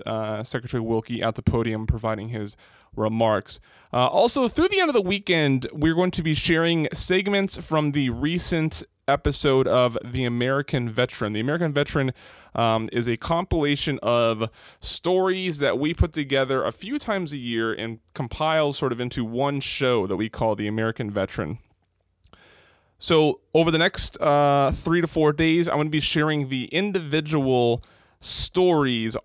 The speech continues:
on our Facebook page so you can see them. If you're interested, if you, if you, if you like those stories, go to blogs dot V A dot gov, go to the, go to the, the categories portion. You'll see The American Veteran,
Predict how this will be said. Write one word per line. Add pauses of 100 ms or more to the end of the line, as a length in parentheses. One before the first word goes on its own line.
(120)
on
our
Facebook
page
so
you
can
see
them.
If
you're
interested,
if
you,
if
you,
if
you
like
those
stories, (360)
go
to
blogs
dot
V
A
dot
gov,
go
to
the, (140)
go
to
the,
the
categories
portion.
You'll
see
The
American
Veteran,